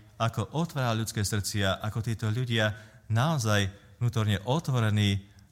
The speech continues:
zakúsili i tú pravdu o sebe, i tú túžbu po Mesiášovi, i to slovo Božie, ktoré skrze Jána im bolo dané,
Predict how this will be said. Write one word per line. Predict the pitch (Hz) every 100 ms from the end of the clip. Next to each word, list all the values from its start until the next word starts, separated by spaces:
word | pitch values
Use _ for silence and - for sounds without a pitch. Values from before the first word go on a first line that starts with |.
| -
zakúsili | 101 131 185 135 120 117 107 104 - -
i |
tú | 107 113 92
pravdu | 107 139 190 147
o | 113
sebe, | 113 117 104 104 - - -
i | 123
tú | 113 107
túžbu | - 160 190 160 113
po | 98 101
Mesiášovi, | 101 - 104 101 95 101 98 98 - - 120
i | 110 101 -
to | 107
slovo | 101 123 160 143
Božie, | 101 110 117 113
ktoré | - 107 101
skrze | - 107 98
Jána | 101 127 131 113
im | 113
bolo | 117 98
dané, | 92 101 101 98